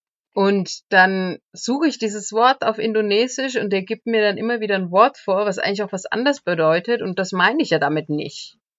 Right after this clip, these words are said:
Also das meine ich dann definitiv nicht und ich finde es super, super schwierig, sich da manchmal auszudrücken. Ja, es ist für mich auch, ähm, ein Wunder, wie die Indonesier untereinander sich verständigen können. Also,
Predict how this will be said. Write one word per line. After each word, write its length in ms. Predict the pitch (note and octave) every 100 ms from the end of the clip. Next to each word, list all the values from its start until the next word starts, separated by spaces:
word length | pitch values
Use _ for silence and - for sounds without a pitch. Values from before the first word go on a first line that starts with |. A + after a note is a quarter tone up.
| _ _ _
Also 220 | F#3 F#3
das 160 | F#3 F#3
meine 260 | F#3+ F#3+ G3+
ich 80 |
dann 160 | F#3+ F3+
definitiv 640 | F#3 F#3+ F3 - D#4 G4
nicht 340 | E3 D3+ D3+ -
und 200 | F3 E3 - - - _ _
ich 140 | -
finde 240 | - G#3 G3
es 120 | -
super, 260 | D4 C4+ B3+
super 280 | B3 A3+
schwierig, 380 | G#3+ A3 A#3 A3+
sich 200 | - G3+
da 120 | G3+
manchmal 360 | F3 F3+ - -
auszudrücken. 880 | - A#3+ - E3+ D#3 D#3 F3+ A3+ C4 _ _ _ -
Ja, 120 | A3+
es 120 | F#3
ist 160 | A3 -
für 120 | A3+
mich 220 | A3+ A3
auch, 260 | G3+ G#3 -
ähm, 460 | - G3 F#3+ F3+ E3 _ _ _
ein 240 | F3+ F#3+ F3+
Wunder, 640 | D4 G#4+ A#3+ D3 F#3+ B3+ A3
wie 480 | G#3 A3 A3 - F#3
die 160 | G#3
Indonesier 600 | G#3+ G3+ G3 A3+ A#3+ A#3+
untereinander 720 | G#3+ A3 G#3+ G#3 G#3 G#3 G#3 G#3 _ _
sich 400 | - G3 A3 -
verständigen 560 | - G3 G3+ C#4 F#4+ G3+
können. 320 | - D#3+ D#3
Also, 280 | - F3+ F#3+